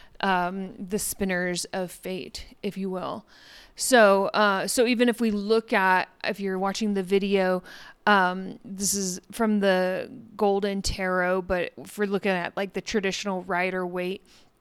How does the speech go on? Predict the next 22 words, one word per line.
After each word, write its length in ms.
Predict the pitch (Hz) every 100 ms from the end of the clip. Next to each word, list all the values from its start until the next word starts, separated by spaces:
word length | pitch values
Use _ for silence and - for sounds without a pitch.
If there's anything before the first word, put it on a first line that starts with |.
| _ _ _ - - -
imagery, 540 | 226 233 226 254 254
there's 300 | 233 214 202
usually, 300 | 220 208 208
like, 160 | 196 196
a 80 | 185
spindle, 760 | - - 208 220 233 247 269 - - - - 214
um, 480 | 196 190 190 196 -
image 460 | - 226 240 247 -
on 220 | 202 208
the 80 | 208
card 340 | - 240 208 202
itself, 540 | - 220 269 349 -
which 280 | 208 196 - - - - _
corresponds 840 | - 254 214 - 226 196 196 208 185
with 380 | 202 196 - 185
the 200 | 208 208
three 340 | 226 220 214
fates 560 | - 208 196 - - -
and 220 | 214 202
spinning 600 | - - 202 202 196 196 190
the 180 | 185 214
fate. 500 | - 202 - -